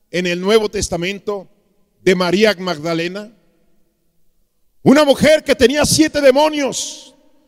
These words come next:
una mujer prostituta, una mujer de la calle, una mujer mala,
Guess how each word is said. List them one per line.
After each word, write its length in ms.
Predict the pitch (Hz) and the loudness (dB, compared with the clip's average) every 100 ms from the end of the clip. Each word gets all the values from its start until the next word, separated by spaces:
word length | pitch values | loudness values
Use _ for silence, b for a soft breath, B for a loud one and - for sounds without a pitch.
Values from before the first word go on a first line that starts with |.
| _ _ _ | _ _ _
una 200 | - 320 | 2 4
mujer 340 | 320 247 311 311 | 4 2 2 2
prostituta, 920 | 302 285 302 285 320 320 302 196 113 - _ _ _ _ | 2 0 0 2 2 2 0 0 -6 -20 _ _ _ _
una 200 | - 370 | 0 2
mujer 400 | 359 320 349 359 | 0 0 2 2
de 100 | 349 | 2
la 120 | 330 302 | 0 0
calle, 580 | 349 359 349 269 139 - _ _ _ | -2 -2 2 0 0 -12 _ _ _
una 200 | 294 392 | -2 0
mujer 460 | 381 359 330 359 320 | 0 2 4 4 0
mala, 720 | 330 370 349 302 185 104 - | -2 0 2 0 -2 -12 -20